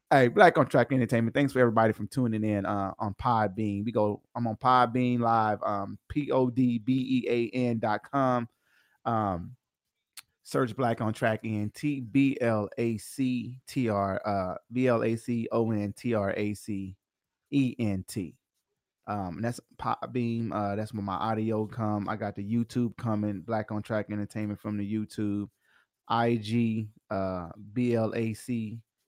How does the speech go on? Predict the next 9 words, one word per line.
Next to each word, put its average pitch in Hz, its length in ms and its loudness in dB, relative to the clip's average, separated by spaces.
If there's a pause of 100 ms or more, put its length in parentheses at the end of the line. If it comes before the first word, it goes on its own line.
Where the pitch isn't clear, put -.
(200)
O 113 260 4
N 107 300 0
T 123 220 -2
R 101 160 0
A 104 220 -2
C 107 360 -8
E 107 300 -4
N 98 240 -4
T, 107 480 -4